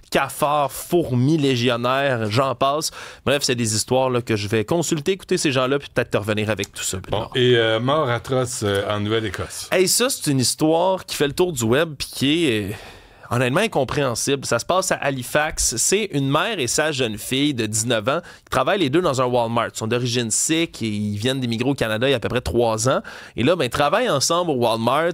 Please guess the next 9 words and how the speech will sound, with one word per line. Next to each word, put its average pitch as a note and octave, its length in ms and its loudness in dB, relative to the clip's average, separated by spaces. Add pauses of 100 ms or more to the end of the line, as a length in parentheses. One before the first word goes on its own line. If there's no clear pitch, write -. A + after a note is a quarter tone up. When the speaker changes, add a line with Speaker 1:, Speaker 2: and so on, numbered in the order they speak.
(120)
Speaker 1:
La A#2+ 220 2
mère F3 340 0
fait A#2+ 160 -2
toujours, D3 460 2
ben, A2+ 140 0
des G2+ 120 -2
petits, D3+ 420 -2
euh, A2 80 0
tu - 60 -20